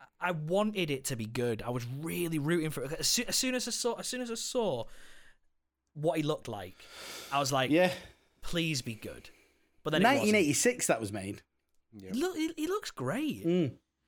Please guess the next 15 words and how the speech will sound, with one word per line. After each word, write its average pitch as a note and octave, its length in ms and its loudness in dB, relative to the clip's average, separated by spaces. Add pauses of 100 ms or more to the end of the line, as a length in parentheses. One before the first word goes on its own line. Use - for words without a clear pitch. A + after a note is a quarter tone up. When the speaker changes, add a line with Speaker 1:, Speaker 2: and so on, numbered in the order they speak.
(240)
Speaker 1:
And, G#3+ 400 -2 (320)
and G#3+ 160 -4
then, A3 260 -2 (360)
you G#3+ 80 -4
know, D3+ 120 -2
like D#3 220 0
we've D#3 140 -4
discussed, - 520 -4
there B2+ 140 -4
are C3 140 -4 (360)
glimmers E3 380 -2
of C3+ 120 -4
hope. B2+ 460 -8
Like, A#2+ 160 -6
Speaker 2:
Yeah. B2+ 220 2